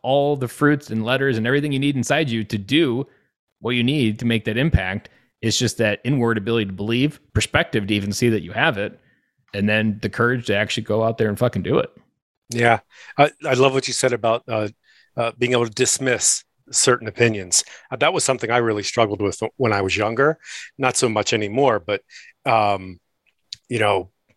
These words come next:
Speaker 2: popular kid at school says something about my sneakers or whatever.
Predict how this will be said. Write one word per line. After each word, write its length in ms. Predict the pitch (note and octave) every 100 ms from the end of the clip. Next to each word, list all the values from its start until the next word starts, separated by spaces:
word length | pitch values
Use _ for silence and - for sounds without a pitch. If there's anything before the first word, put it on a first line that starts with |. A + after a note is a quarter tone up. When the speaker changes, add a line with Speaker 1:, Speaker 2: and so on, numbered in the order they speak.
| _
Speaker 2:
popular 400 | - C3 - B2+
kid 240 | - C3+ A#2+
at 80 |
school 480 | - - C3+ B2+ A#2+
says 300 | A2 B2 A#2+
something 340 | - A#2 - A2+
about 300 | A2 A2+ A2+
my 260 | G#2+ G2+ F#2 _ _ -
sneakers 500 | - B2+ A2+ G2 F2+
or 60 | G2+
whatever. 440 | G#2+ A2+ F#2